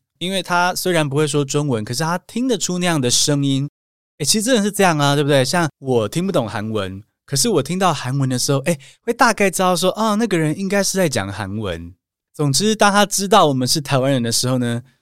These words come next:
诶，他眼睛都亮了，然后继续问说我们是不是台大的学生。我们就蛮惊讶的嘛，他怎么知道的呢？难道我们包包上有台大的logo吗？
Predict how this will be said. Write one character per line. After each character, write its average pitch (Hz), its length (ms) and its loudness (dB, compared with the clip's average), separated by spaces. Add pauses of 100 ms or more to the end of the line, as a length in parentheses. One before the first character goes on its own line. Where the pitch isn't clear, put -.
(140)
诶， 175 80 -6
他 233 120 4
眼 151 180 2
睛 180 160 -2
都 196 100 0
亮 190 420 2
了， 90 240 -6 (260)
然 139 120 -4
后 180 100 0
继 208 140 -2
续 196 160 2
问 170 240 2
说 156 320 4 (140)
我 131 100 -4
们 135 140 4
是 - 120 4
不 165 80 -2
是 175 160 0
台 123 260 -4
大 135 200 -2
的 110 100 -4
学 98 380 -2
生。 104 360 0 (500)
我 165 60 -6
们 226 100 2
就 285 60 2
蛮 175 180 6
惊 208 160 2
讶 196 200 6
的 139 80 -2
嘛， 113 220 -2 (140)
他 254 120 -4
怎 180 140 -2
么 127 80 0
知 143 140 -6
道 214 180 4
的 180 100 -4
呢？ 180 220 -4 (220)
难 208 180 -6
道 339 80 6
我 262 60 6
们 190 80 0
包 233 100 6
包 247 160 4
上 240 160 2
有 151 80 0
台 147 140 0
大 226 120 4
的 180 80 4
logo 185 360 4
吗？ 156 240 2